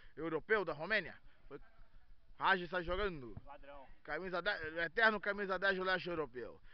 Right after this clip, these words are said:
Speaker 1: Tá aí o Hugo de Leon. Adilson! Ai! Fez o certo, fez o errado. Tomou do Hugo de Leon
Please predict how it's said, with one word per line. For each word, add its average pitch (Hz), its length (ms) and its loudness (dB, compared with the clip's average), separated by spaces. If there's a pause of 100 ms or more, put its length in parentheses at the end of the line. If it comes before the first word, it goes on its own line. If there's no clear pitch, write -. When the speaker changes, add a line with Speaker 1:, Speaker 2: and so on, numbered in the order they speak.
(220)
Speaker 1:
Tá 175 140 4
aí 220 200 8
o 175 560 4 (760)
Hugo 240 220 2
de 254 100 12
Leon. 226 320 10 (220)
Adilson! 277 1160 12 (160)
Ai! 208 1080 12 (280)
Fez 277 500 10
o 277 240 2
certo, 277 400 12
fez 302 220 12
o 294 40 4
errado. 226 420 12 (260)
Tomou 294 420 12
do 311 100 2
Hugo 294 160 0
de 302 180 12
Leon 262 340 12